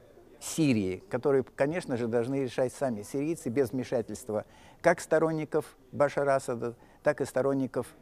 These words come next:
э, оппозиции. И, э, здесь, конечно, э, э, я думаю, что, э,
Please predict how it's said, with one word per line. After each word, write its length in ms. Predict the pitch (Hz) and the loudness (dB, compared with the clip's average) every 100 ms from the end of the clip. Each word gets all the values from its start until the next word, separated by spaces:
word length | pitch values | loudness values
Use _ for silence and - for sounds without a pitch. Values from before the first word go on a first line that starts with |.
| _ | _
э, 80 | - | -2
оппозиции. 880 | 113 - - 131 110 95 - - - - _ - - - - - - - - | -2 -2 -2 -2 0 -4 -8 -16 -18 -20 _ -20 -20 -20 -20 -20 -20 -20 -14
И, 560 | - 147 156 151 151 139 - | -2 2 4 4 2 0 0
э, 880 | 123 123 120 117 113 107 107 - - - - - - | 0 2 2 0 -2 -6 -8 -8 -8 -10 -10 -10 -6
здесь, 400 | 120 120 151 196 - | -6 2 4 4 2
конечно, 880 | 151 156 160 - 147 143 139 127 - - - - - | -4 -2 -4 -2 0 2 2 0 -6 -20 -20 -20 -12
э, 480 | 113 113 113 113 113 - _ - - - - _ - | -2 0 0 0 -4 -12 _ -20 -20 -20 -20 _ -20
э, 300 | - - 76 52 - - - - - | -16 -14 -14 -14 -16 -18 -20 -20 -4
я 160 | 113 139 | 4 4
думаю, 340 | 156 160 143 | 4 0 -2
что, 760 | - - - 139 131 127 123 - - - - | -4 -6 2 4 4 2 0 -6 -20 -16 -8
э, 140 | 113 | -8